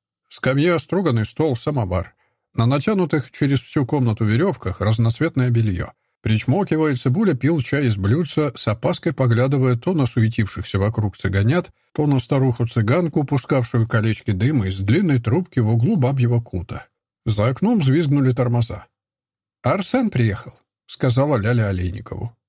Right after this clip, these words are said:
«Пошли». Ляля, Олейников и Цибуля вышли во двор. Перед воротами сверкала никелированными молдингами новенькая серебристо-синяя «Волга». Из машины вылез кучерявый молодой цыган, Арсен.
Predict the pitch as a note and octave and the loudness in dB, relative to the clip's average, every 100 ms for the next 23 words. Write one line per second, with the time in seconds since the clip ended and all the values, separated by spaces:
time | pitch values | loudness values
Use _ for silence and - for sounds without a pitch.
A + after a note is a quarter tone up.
0 | _ - G3 - C#3+ - _ _ _ _ | _ -4 -2 0 -2 -4 _ _ _ _
1 | _ _ _ _ _ _ _ _ _ _ | _ _ _ _ _ _ _ _ _ _
2 | _ _ _ _ A2 A2 F3+ D#3 C#3+ C3 | _ _ _ _ 0 2 2 2 2 2
3 | D3 C#3 C3 A#2 A#2 G#2+ A#2 C3 E3 A2+ | 2 2 0 0 -2 0 0 2 2 0
4 | C#3 - A#2+ A#2 G2 E2+ - _ _ - | 0 0 0 0 -2 -8 -10 _ _ -4
5 | G2+ G#2+ C3+ F#3+ - D#3+ D3+ - B2 C#3 | 0 2 2 0 0 0 0 0 -2 0
6 | - F3+ E3 D3+ C3+ C#3+ D3+ D3+ C3 A#2+ | 0 0 2 0 0 0 2 0 0 2
7 | A2+ A2 E3 D3+ D3+ C#3 C3 B2+ B2 F3+ | 2 2 0 0 0 2 2 2 2 0
8 | E3+ C#3 C#3 - A2 G2+ A#2+ - C3+ - | 0 0 -2 0 0 0 -2 -2 -4 -2
9 | G#2+ G#2+ A#2 A2+ F2+ F2 F#2 _ _ _ | 0 0 2 0 -2 -10 -16 _ _ _
10 | - F#2 G2 A2 D#3 - A#3+ G3+ F#3 F#3+ | -8 -4 0 2 2 0 2 2 2 0
11 | E3+ - C#3+ C3+ E3+ E3 B2 A2 A2 D#3 | -2 -2 0 0 2 2 2 0 0 -2
12 | C3+ C#3 A2 F2 D#2 - _ - B2 - | -2 -2 0 -2 -6 -16 _ -2 -2 -2
13 | - D#2+ | -6 -6